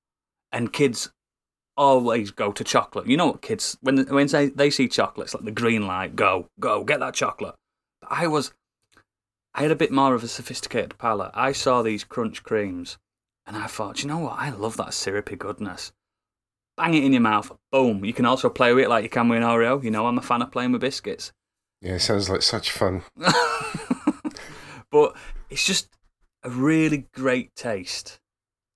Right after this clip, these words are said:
Speaker 1: And like I say, nice and, nice and chonky. I like a big chonky biscuit. So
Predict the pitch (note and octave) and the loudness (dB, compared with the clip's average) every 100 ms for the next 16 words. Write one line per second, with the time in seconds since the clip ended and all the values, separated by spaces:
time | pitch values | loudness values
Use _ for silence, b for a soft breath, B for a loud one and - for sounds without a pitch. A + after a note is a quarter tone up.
0 | _ A2+ G#2+ G#2 - _ _ _ _ _ | _ -4 -2 -4 -12 _ _ _ _ _
1 | _ _ _ _ C3 B2+ A2+ A2 F#2 - | _ _ _ _ -8 -6 -4 -2 -4 -8
2 | G#2+ A#2+ B2 B2+ A#2+ - B2+ C3+ D#3 - | -4 -4 -2 0 -2 -2 -6 -2 -2 2
3 | C3+ G#2+ G2+ G2+ G2 G#2 C3 - A#2 - | 2 0 -2 -2 -2 -4 -6 -6 -8 -10
4 | - - A2+ - G#2+ - - - D#2+ - | -8 -6 -6 -6 -4 -4 -6 -10 -12 -14
5 | _ _ _ _ - F2+ E2+ - | _ _ _ _ -16 -12 -12 -14